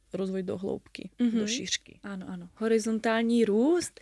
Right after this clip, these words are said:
Speaker 1: Ano.
Speaker 2: Nejdřív si to všechno jako zpracovat, aby potom mohl vyrůst ten
Speaker 1: Jo.
Speaker 2: kmen, ten strom a
Speaker 1: Mhm.
Speaker 2: potažmo potom ta koruna té
Speaker 1: Mhm.
Speaker 2: kreativity a té vlny,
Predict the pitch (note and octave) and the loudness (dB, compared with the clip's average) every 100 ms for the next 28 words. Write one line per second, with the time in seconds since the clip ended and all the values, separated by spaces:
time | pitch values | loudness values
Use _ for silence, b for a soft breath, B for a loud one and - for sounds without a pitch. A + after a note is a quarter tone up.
0 | - A3 G#3 A3+ A3+ A3+ A#3 A#3+ A3 G#3+ | 0 2 4 2 2 2 4 2 0 0
1 | A#3 A3 A#3 A3 G#3+ - A3 - G#3+ G3 | 0 0 0 0 -2 -2 -4 -2 0 0
2 | - C4 B3 C4 C4+ - G#3 G#3+ G#3+ G#3 | 0 0 2 2 0 -2 -2 -2 -2 -2
3 | G#3+ G#3+ G#3 G3 G#3+ G#3 G#3 G#3 G3+ - | 0 0 0 0 0 4 6 8 6 0
4 | - - G#3+ G#3 G3+ A3 G3+ G3+ _ - | -8 -8 -6 -6 -4 -4 -4 -8 _ 4
5 | G#3+ G#3 G#3+ A3+ - A3 G#3+ - G#3+ G3+ | 6 6 4 2 2 0 0 0 2 4
6 | G#3 A#3+ B3 G3+ G3+ G3 G3+ F#3+ F#3+ F#3+ | 6 6 6 2 0 0 -2 -4 -6 -6
7 | G#3 G3+ - G#3 G3 F#3+ - G3+ - G3+ | -6 -4 0 0 0 -4 -4 -4 0 4
8 | A3 G#3 C4+ F#3+ F#3+ G3 - F#3 G3 F#3+ | 4 2 0 -4 -4 -4 -6 -6 -8 -6
9 | F3+ G3 G3 G3 | -2 0 2 0